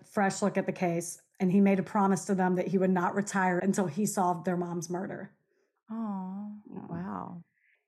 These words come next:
Speaker 1: He resubmitted the rape kit's D N A to the Major Crime Lab in Florida's Department of Law Enforcement, F D L E, and they developed a full D N A profile on Linda's killer. With how far D N A testing had become at that point, Grice took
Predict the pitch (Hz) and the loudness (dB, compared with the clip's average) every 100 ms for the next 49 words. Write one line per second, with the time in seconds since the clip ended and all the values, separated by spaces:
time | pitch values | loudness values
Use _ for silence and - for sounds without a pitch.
0 | _ 269 226 240 - 247 226 214 196 190 | _ 2 4 4 2 2 4 4 4 4
1 | 196 202 208 208 214 196 190 185 175 190 | 2 2 -2 0 2 4 6 4 2 2
2 | 185 185 185 190 190 180 185 185 185 185 | 4 4 2 0 0 2 2 2 2 0
3 | - 180 180 180 190 180 185 185 208 - | -2 0 0 -2 0 2 2 2 0 0
4 | 185 190 185 175 175 175 185 202 190 - | 0 2 0 2 2 0 0 0 0 0
5 | 208 208 - _ _ - 175 - 180 170 | 0 0 -10 _ _ -8 -6 0 0 2
6 | 170 180 196 _ - - - - - 208 | 2 0 -4 _ -20 -20 -20 -6 4 6
7 | 202 208 196 190 196 185 - 214 208 208 | 6 6 4 4 2 -2 0 2 4 6
8 | 196 196 185 170 185 170 175 175 175 175 | 6 6 4 2 0 0 0 2 2 2
9 | 170 - 180 185 - - _ _ _ _ | 0 0 -2 -2 -6 -10 _ _ _ _
10 | _ - 196 214 220 208 196 202 190 202 | _ -2 0 4 2 4 4 6 6 6
11 | 196 185 190 185 - 196 190 196 202 196 | 6 4 2 0 4 4 4 2 2 2
12 | 202 196 - 196 196 - 190 185 180 - | 2 0 2 4 4 2 0 2 0 -2
13 | 180 | -4